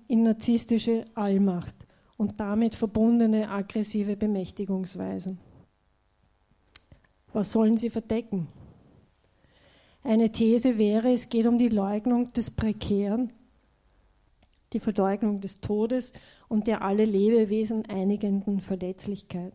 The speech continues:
Die Leugnung von Widerfahrnis und damit im Verein die Entwertung des Leibes, der Affekte und der Sinnlichkeit. Fliehen wir die Solidarität der Sterblichen nicht,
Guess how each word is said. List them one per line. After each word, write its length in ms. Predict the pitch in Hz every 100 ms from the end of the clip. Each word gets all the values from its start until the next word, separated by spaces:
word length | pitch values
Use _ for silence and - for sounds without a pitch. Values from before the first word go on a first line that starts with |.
| _ _ _ _ _ _ _ _ _ _ _ _ _ _ _ _ _
Die 60 | 220
Leugnung 560 | 190 185 202 226 220 214
von 240 | 208 202
Widerfahrnis 720 | 208 202 - 185 202 233 233
und 160 | 226 220
damit 240 | 226 226
im 120 | 226
Verein 460 | 226 220 190 185 214
die 120 | 233
Entwertung 580 | 220 220 214 208 220 208
des 180 | 190 190
Leibes, 540 | 185 190 226 226 - _ _ _
der 140 | 233 202
Affekte 500 | 196 214 202 - 208
und 140 | 202
der 80 | 208
Sinnlichkeit. 760 | 208 202 196 185 - 185 185 185 _ _ _ _ _ _ _ _ _ - _ _
Fliehen 520 | - - 247 269 294 233
wir 120 | 196
die 120 | 208
Solidarität 840 | 208 226 214 208 202 202 220 220
der 100 | 208
Sterblichen 760 | 190 - 196 202 208 208 202 202
nicht, 320 | 208 247 -